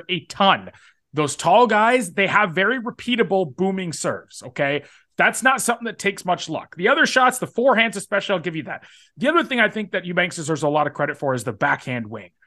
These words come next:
which it's a one-hander. It has not been rushed at all this week. Uh, even when Mannarino was counterpunching his own pace back at him into the outer thirds, making him run,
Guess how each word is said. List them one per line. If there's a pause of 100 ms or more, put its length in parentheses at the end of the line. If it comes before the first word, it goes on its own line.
(260)
which
it's
a
one-hander. (280)
It
has
not
been
rushed
at
all
this
week. (480)
Uh,
even
when
Mannarino
was
counterpunching
his
own
pace
back
at
him
into
the
outer
thirds,
making
him
run,